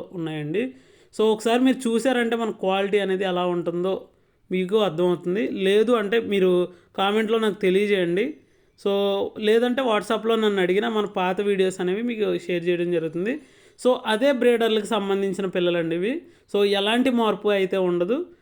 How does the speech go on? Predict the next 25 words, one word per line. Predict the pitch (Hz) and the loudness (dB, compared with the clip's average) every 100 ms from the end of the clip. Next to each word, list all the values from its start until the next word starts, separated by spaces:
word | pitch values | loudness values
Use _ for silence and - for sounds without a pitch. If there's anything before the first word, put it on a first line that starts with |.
| _ - | _ -2
So, | 226 226 220 220 - | 2 2 2 -2 -2
అలాగే | 208 214 233 220 190 190 _ _ - | -2 2 2 2 0 -6 _ _ -6
మీకు | 202 196 190 | -4 -4 -2
క్వాలిటీ | 208 226 240 247 | 0 2 2 0
విషయంలో | 233 220 220 214 | 0 0 0 -2
ఖచ్చితంగా | 202 202 - 220 220 220 220 - | -4 -4 -4 0 2 2 0 -2
క్లారిటీగా | 202 196 190 202 196 202 202 - - 185 | 0 0 0 -2 0 -2 -2 -8 -8 -2
ఇవ్వడం | 170 185 185 | 0 2 2
జరుగుతుంది. | 170 165 165 165 208 311 - _ _ _ - | 2 0 -2 -2 -2 -4 -12 _ _ _ -2
So, | 202 202 202 190 | 0 2 0 0
దీన్ని | 226 226 | 0 0
బట్టి | 247 277 269 | 0 2 2
మీరు | 247 | 2
అర్థం | 185 220 226 | 0 0 2
చేసుకుని | 214 214 220 220 - | 0 0 -2 -2 -4
మనల్ని, | 196 190 190 190 180 - - _ _ - | -2 0 2 2 0 -4 -18 _ _ -8
మీకు | 196 185 202 202 196 202 | -6 0 2 2 -2 -6
ఎప్పుడైతే | 190 - 254 247 247 196 196 | -6 -2 0 2 2 2 0
ఏ | 202 | 2
బ్యాచ్ | 208 196 208 | 0 0 -2
అయితే | 196 208 | 0 0
నచ్చితే | 185 180 - 202 | 0 -4 -2 -2
ఆ | 175 | 0
బ్యాచ్ | 175 175 185 | -2 -2 -4
అయితే | 180 | -4